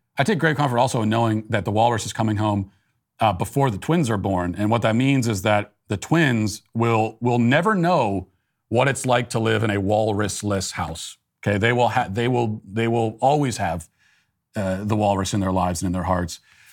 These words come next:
and they will never suffer the kind of deprivations that I did. And I take, uh, I take great joy in that as well.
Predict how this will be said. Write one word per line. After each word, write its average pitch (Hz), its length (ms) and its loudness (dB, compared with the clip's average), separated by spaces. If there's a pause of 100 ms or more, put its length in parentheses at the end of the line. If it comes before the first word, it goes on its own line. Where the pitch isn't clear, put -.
(180)
and 110 220 2
they 117 80 4
will 113 80 2
never 120 260 2
suffer 98 520 -2
the 107 80 -2
kind 104 180 0
of 90 80 -2
deprivations 92 640 -2
that 95 80 -2
I 92 120 2
did. 90 200 -2
And 95 100 0
I 92 80 0
take, 95 320 -4
uh, 92 240 2
I 101 140 0
take 104 180 -2
great 98 180 0
joy 104 180 -2
in 95 60 0
that 101 140 0
as 95 80 -2
well. 117 240 -6